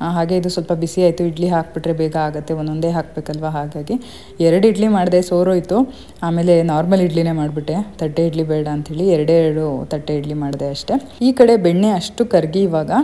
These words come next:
ಬಿಸಿಯಾಗಿದೆ. ಇದಕ್ಕೆ ಮೆಂತ್ಯ ನಾವೇನು ಡ್ರೈ ರೋಸ್ಟ್ ಮಾಡ್ಕೊಂಡಿದ್ವಿ ಅದನ್ನು ಪುಡಿ ಮಾಡಿಕೊಂಡು ಹಾಕ್ಕೊಳ್ತಾ ಇದ್ದೀನಿ. ಹಾಗೆಯೇ ಒಂದು ವೀಳ್ಯದೆಲೆ ಹಾಕ್ಕೊಂಡಿದ್ದೀನಿ. ಇದಿಷ್ಟನ್ನು ಹಾಕಿ ಚೆನ್ನಾಗಿ ಮಿಕ್ಸ್ ಮಾಡಿ, ಅದು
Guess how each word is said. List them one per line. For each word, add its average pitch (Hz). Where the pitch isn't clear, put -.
ಬಿಸಿಯಾಗಿದೆ. 165
ಇದಕ್ಕೆ 220
ಮೆಂತ್ಯ 196
ನಾವೇನು 180
ಡ್ರೈ 160
ರೋಸ್ಟ್ 180
ಮಾಡ್ಕೊಂಡಿದ್ವಿ 156
ಅದನ್ನು 202
ಪುಡಿ 208
ಮಾಡಿಕೊಂಡು 160
ಹಾಕ್ಕೊಳ್ತಾ 151
ಇದ್ದೀನಿ. 151
ಹಾಗೆಯೇ 214
ಒಂದು 208
ವೀಳ್ಯದೆಲೆ 190
ಹಾಕ್ಕೊಂಡಿದ್ದೀನಿ. 156
ಇದಿಷ್ಟನ್ನು 226
ಹಾಕಿ 180
ಚೆನ್ನಾಗಿ 180
ಮಿಕ್ಸ್ -
ಮಾಡಿ, 165
ಅದು 185